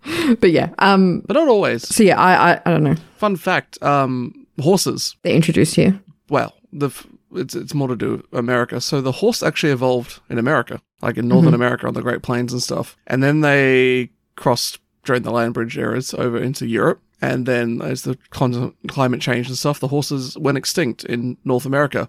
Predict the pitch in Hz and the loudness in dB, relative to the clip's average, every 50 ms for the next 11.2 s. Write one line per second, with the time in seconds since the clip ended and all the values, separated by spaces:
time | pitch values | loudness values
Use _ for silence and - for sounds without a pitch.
0 | - - - - 160 156 160 160 151 143 139 - - - _ _ _ _ _ - | -8 -6 0 2 4 4 4 4 2 0 -2 -6 -10 -16 _ _ _ _ _ -4
1 | 135 156 175 175 160 170 170 170 165 156 143 135 - - 165 147 127 131 123 117 | 0 0 2 2 2 2 0 0 0 0 -2 -6 -4 -4 -4 -4 -2 -4 -4 -2
2 | 135 135 - - 127 131 131 135 120 - 127 120 127 - 135 120 123 131 - - | -4 -4 -2 -4 -6 -6 -4 -6 -6 -6 -8 -8 -6 -4 -2 -2 -2 -2 -4 -8
3 | - - 135 131 135 135 - 175 135 127 120 147 165 - 151 127 127 127 127 139 | -8 -6 -4 -2 -2 0 0 0 0 0 -2 -4 -4 -4 -4 -4 -4 -4 -2 -4
4 | 151 156 147 143 123 123 131 131 - - - - _ _ _ _ _ _ 139 127 | -4 -6 -6 -6 -6 -6 -6 -8 -8 -12 -14 -18 _ _ _ _ _ _ -4 -2
5 | 123 123 123 104 - _ - 135 131 107 - - 135 - - 147 123 113 127 127 | 0 0 0 -2 -2 _ 0 0 0 -2 -4 -6 -10 -6 -4 -4 -2 -2 0 0
6 | 123 160 165 123 - 180 185 - - - - _ _ _ _ _ - - 165 175 | 2 2 2 2 0 -2 -4 -8 -14 -20 -20 _ _ _ _ _ 0 0 2 4
7 | 185 180 185 196 220 240 226 214 196 196 - - 190 262 - - 180 156 160 160 | 4 2 2 2 0 0 0 -2 -2 -2 -2 0 -2 0 0 -2 -2 0 0 0
8 | 147 151 147 139 135 147 190 233 190 139 104 - - 123 123 127 131 - _ _ | 0 0 0 0 0 0 0 0 0 0 0 -2 -2 -2 -2 -2 -4 -6 _ _
9 | - - - 147 - _ _ _ _ - - 131 120 - - _ _ - - 151 | -20 -18 -18 -18 -20 _ _ _ _ -6 -4 -4 -4 -8 -14 _ _ -6 -4 -4
10 | 160 156 147 143 151 185 202 - 302 339 349 349 - - - 143 143 - - - | -4 -4 -4 -2 -2 -2 -2 0 0 0 -2 -2 -4 -8 -10 -10 -10 -10 -10 -8
11 | - 131 120 | -8 -8 -10